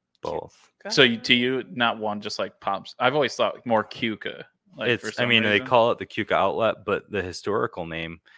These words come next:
Speaker 1: is the Minnesota River. And it's actually the only natural, uh, stream that connects two of the Finger Lakes.
Speaker 3: Hmm. Wow, I didn't know that.
Speaker 2: When I think of it, though, I'm always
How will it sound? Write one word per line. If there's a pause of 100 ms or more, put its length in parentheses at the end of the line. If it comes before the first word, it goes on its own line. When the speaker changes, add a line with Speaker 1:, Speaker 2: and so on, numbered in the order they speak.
(320)
Speaker 1:
is
the
Minnesota
River. (580)
And
it's
actually
the
only
natural,
uh, (480)
stream
that
connects
two
of
the
Finger
Lakes. (440)
Speaker 3:
Hmm. (580)
Wow,
I
didn't
know
that. (560)
Speaker 2:
When
I
think
of
it,
though,
I'm
always